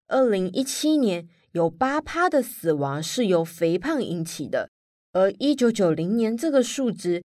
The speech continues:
仅仅是四点五percent。地球人的全体肉多多有失控的倾向。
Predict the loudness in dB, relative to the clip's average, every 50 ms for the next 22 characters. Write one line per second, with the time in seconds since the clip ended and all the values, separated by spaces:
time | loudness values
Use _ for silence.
0 | _ _ _ -2 2 4 4 4 4 4 2 2 2 0 -2 -2 0 0 -2 -2
1 | -4 _ _ -14 -14 -12 -10 -2 0 0 2 4 4 4 4 2 2 0 0 0
2 | 0 0 -2 -2 -2 -2 -2 -2 -2 -6 _ _ _ _ _ _ 0 0 2 2
3 | 0 0 0 0 2 2 2 0 0 0 0 2 4 2 2 2 -2 -10 -8 -6
4 | -4 -4 -4 -4 -6 -4 -2 -2 0 0 -2 0 2 4 4 4 2 2 2 4
5 | 4 4 4 4 4 4 2 -2 -8 _ _ _ -4 -2 -2 -2 -2 -6 -8 -4
6 | -2 0 0 0 0 -2 0 0 2 2 2 0 0 -2 -6 -6 -8 -8 -6 -4
7 | -4 -6